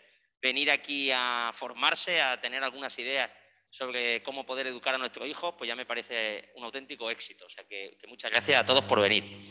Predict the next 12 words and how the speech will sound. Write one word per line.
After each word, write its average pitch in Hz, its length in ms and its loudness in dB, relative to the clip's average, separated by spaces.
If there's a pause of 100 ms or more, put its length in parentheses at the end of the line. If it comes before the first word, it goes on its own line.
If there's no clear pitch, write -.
(280)
Y 131 200 8
darle 147 260 10
muy 160 220 8
especialmente 147 540 6
las 127 100 8
gracias 143 340 6
a 113 180 8
Fina 120 420 4
García 117 300 2
Lozano, 151 440 2
de 135 80 6
la, 107 300 6